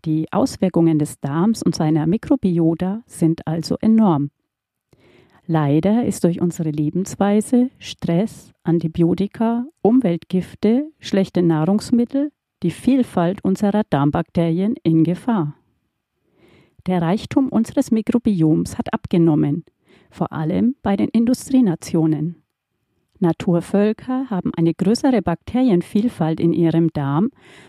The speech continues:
und auch die Menge an Bakterien an sich ist höher. Vergleicht man Naturvölker mit Steinzeitmenschen, hatten diese eine noch vielfältigere Bakterienbesiedlung. Dennoch leben mehr Bakterien in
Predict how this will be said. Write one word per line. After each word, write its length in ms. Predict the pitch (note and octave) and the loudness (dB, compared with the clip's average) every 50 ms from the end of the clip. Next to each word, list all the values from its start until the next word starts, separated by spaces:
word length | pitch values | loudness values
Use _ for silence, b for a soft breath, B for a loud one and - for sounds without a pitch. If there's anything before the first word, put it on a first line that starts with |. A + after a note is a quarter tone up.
| B B | B B
und 200 | F3 F#3 - - | -2 -2 0 2
auch 200 | A#3 C#4+ C4+ - | 0 0 0 0
die 120 | - A3+ | -2 0
Menge 460 | E3+ E3 F#3 B3 C4 G#3 F3+ A3+ - | 0 2 2 2 2 2 0 0 -2
an 140 | - F#3+ G3 | -2 -2 0
Bakterien 560 | - F3 - - - - F3+ F#3+ A3 A#3+ A#3 - | 0 -2 -4 -4 -4 -2 0 2 2 2 0 0
an 180 | D3+ D3+ D#3+ | 0 0 0
sich 420 | D#3 - - E3 D#3+ E3+ - - - - | 0 0 -2 -2 -2 -2 -4 -8 -8 -8
ist 280 | - - - - - | -8 -8 -8 -6 -2
höher. 360 | A3 A#3+ G#3 E3 C#3 C3 - - _ _ _ _ _ b b b b b b b b - | 0 2 2 2 0 -2 -4 -10 _ _ _ _ _ b b b b b b b b -6
Vergleicht 560 | - D#3+ D3+ - D3+ C#3 C#3+ E3 - - - | -4 -4 -2 0 0 0 0 0 -2 -2 -2
man 200 | A3+ A#3 C4+ B3+ | 0 2 2 2
Naturvölker 960 | A3+ F3 - - - - D#4+ D4 - - - E3 D#3+ D#3 D3+ - F#3 G3+ A3 A#3+ | 2 2 0 -4 -4 -4 -4 -4 -2 -2 0 2 2 2 0 0 -2 0 0 2
mit 180 | A3 E3+ - | 0 0 -2
Steinzeitmenschen, 1000 | - - - F#3+ C4+ C#4+ - - D#3 D#3 - D#3 D3 D3+ D#3+ - - - A#3+ A3+ - | -4 -6 -2 0 0 0 0 0 -4 -2 0 0 0 0 0 -2 -2 -4 -4 -2 -2
hatten 260 | - A#3+ - C4 A#3+ | -4 0 0 0 0
diese 400 | - F3+ E3+ E3 - - F3+ - - | 2 0 -2 -2 0 -2 -2 0 0
eine 180 | F3 G3 G#3 | 0 2 4
noch 300 | G#3+ A3 A#3+ B3 - - | 4 4 4 2 0 -6
vielfältigere 840 | - - F#3 E3 D3+ - - D#3 D3 C#3 D#3 D3+ - D#3 D3 D3 D3+ | -6 -4 -2 -2 -2 -4 -4 -6 -4 -4 -4 -2 -2 0 0 0 0
Bakterienbesiedlung. 1300 | D3+ - D3+ D3+ - _ D#3+ D3+ D3+ D3+ D3+ D#3 D#3+ D#3 D#3+ D#3+ - - D#3 C#3+ - D3 D3 C#3+ C#3 D3+ - - _ _ _ _ _ _ _ b b b b b b b b b b b _ - | 0 0 -2 -2 0 _ 0 2 2 4 4 2 2 2 0 -2 0 -2 -2 0 2 2 2 2 2 0 -2 -6 _ _ _ _ _ _ _ b b b b b b b b b b b _ -2
Dennoch 480 | D#3 D3+ D#3+ F#3 A#3+ C4+ - - F3+ - | 0 2 4 4 2 2 0 -4 -8 -4
leben 300 | D#3 D#3+ - - D#3 D#3 | -4 -4 -2 0 0 0
mehr 160 | F3 A#3+ C#4 | 2 0 0
Bakterien 760 | - C#4 - - - - F3 D#3 D#3+ E3 F3+ F#3 G3+ G3 - | 0 -2 -4 -4 -4 -2 0 0 0 0 0 0 -2 -2 -2
in 140 | - D#3 D3 | -2 -2 -2